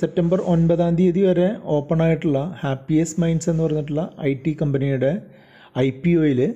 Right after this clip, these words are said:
എങ്ങനെ നമ്മൾക്ക് ബിഡ് ചെയ്യാം എന്നുള്ളതാണ് ഇന്നത്തെ ഈ വീഡിയോയിൽ പറയാനായിട്ട് പോകുന്നത്. ഞാൻ സുബീഷാണ്. റുപ്പി ബാങ്ക് എന്ന് പറഞ്ഞിട്ടുള്ള YouTube ചാനലിലൂടെയും Ask Rupi Bank എന്ന് പറഞ്ഞിട്ടുള്ള WhatsApp സർവീസിലൂടെയും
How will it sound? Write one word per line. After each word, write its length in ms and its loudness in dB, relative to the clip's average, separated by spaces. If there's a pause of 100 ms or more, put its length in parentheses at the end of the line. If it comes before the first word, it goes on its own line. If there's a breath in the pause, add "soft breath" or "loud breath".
(240)
എങ്ങനെ 380 0 (1200 soft breath)
നമ്മൾക്ക് 340 -2
ബിഡ് 300 0
ചെയ്യാം 320 0
എന്നുള്ളതാണ് 460 0 (300)
ഇന്നത്തെ 360 0
ഈ 100 0
വീഡിയോയിൽ 320 2 (540)
പറയാനായിട്ട് 480 0
പോകുന്നത്. 320 -2 (1080 soft breath)
ഞാൻ 100 2 (100)
സുബീഷാണ്. 600 0 (440 loud breath)
റുപ്പി 240 0
ബാങ്ക് 160 2
എന്ന് 140 2
പറഞ്ഞിട്ടുള്ള 380 0 (100)
YouTube 340 0
ചാനലിലൂടെയും 600 0 (540 loud breath)
Ask 220 -4
Rupi 240 0
Bank 160 -2
എന്ന് 140 0
പറഞ്ഞിട്ടുള്ള 360 -2
WhatsApp 380 -2
സർവീസിലൂടെയും 680 0